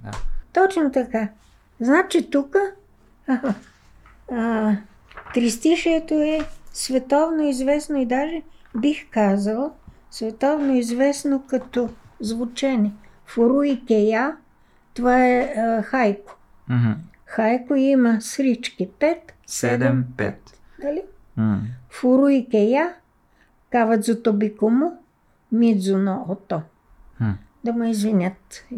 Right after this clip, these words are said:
Speaker 2: японистите, <laughs> които ме слушат. Въпросът е, че аз тук предполагах при всички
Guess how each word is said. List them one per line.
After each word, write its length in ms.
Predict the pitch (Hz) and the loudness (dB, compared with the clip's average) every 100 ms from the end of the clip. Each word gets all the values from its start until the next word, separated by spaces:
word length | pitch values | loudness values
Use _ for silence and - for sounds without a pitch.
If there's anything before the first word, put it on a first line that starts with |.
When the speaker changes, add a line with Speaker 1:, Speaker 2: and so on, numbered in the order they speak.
| - - 226 | -14 -12 0
Speaker 2:
японистите, 880 | 220 - 214 233 196 - 269 - | 0 2 0 0 -4 -6 -4 -4
<laughs> 40 | - | -2
които 220 | 302 - 349 | -4 -4 -4
ме 60 | |
слушат. 500 | 247 - 277 277 359 359 - - - - - - | -4 -2 -4 -4 -10 -10 -12 -12 -10 -12 -8 0
Въпросът 540 | 320 349 403 415 - | 2 6 6 4 4
е, 160 | 277 262 | 0 0
че 100 | - | 0
аз 240 | 311 311 | 0 0
тук 180 | - 339 - - | -2 -2 -2 -2
предполагах 680 | 294 - 311 320 320 294 285 - - _ | -6 -4 -2 0 0 -2 -6 -14 -20 _
при 140 | 285 | -4
всички 340 | 277 453 - | -4 -6 0